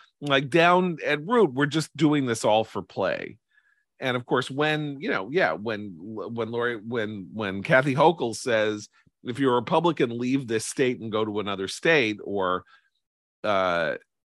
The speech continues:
you know, whatever people, whatever it was that Andrew Cuomo said that Kemp and DeSantis were doing, killing people when he was the one killing people. That's very, very ugly.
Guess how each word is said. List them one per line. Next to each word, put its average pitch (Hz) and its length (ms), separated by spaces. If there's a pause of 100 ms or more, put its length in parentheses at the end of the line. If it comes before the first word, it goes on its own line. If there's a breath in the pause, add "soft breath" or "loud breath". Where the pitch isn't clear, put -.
(100)
you 110 100
know, 80 340 (460)
whatever 101 560
people, 87 520 (260)
whatever 101 440
it 90 60
was 90 240
that 87 220
Andrew 92 320
Cuomo 101 400
said 87 480 (300)
that 90 240 (640)
Kemp 104 340
and 87 380 (260)
DeSantis 110 580
were 98 120
doing, 90 320
killing 131 360
people 92 360
when 92 100
he 107 140
was 95 180
the 95 80
one 87 240
killing 110 320
people. 76 480 (1120)
That's 135 200
very, 135 280
very 135 320
ugly. 120 420